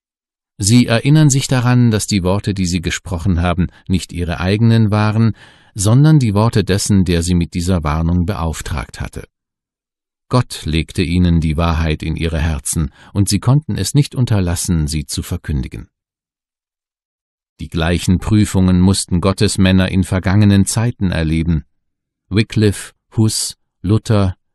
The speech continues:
Tyndale, Baxter oder Wesley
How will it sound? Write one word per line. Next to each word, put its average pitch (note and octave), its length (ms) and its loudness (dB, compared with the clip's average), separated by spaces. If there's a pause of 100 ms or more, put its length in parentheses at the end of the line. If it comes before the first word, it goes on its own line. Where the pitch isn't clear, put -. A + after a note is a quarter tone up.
(160)
Tyndale, G2 640 4 (420)
Baxter G#2 560 -4
oder F#2 240 0
Wesley E2 480 -2